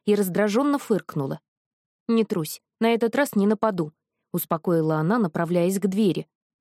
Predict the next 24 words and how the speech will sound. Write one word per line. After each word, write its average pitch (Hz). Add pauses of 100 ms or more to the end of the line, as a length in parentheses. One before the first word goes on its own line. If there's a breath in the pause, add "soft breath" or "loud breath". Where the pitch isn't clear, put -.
(340)
"Я 208
и 302
не 165
трушу", 226 (320)
ответил 175
Ренфрид. 190 (540)
"Неужели?" 240 (400)
Вспыхнув, -
Нериса 262
вскинула 269
бровь 254
и -
вытянула 202
руку, 262
поднимая 202
в 202
воздух 240
мелкие 254
камушки, 165
с -
которыми 202
играл 180
ранее 190
страж. -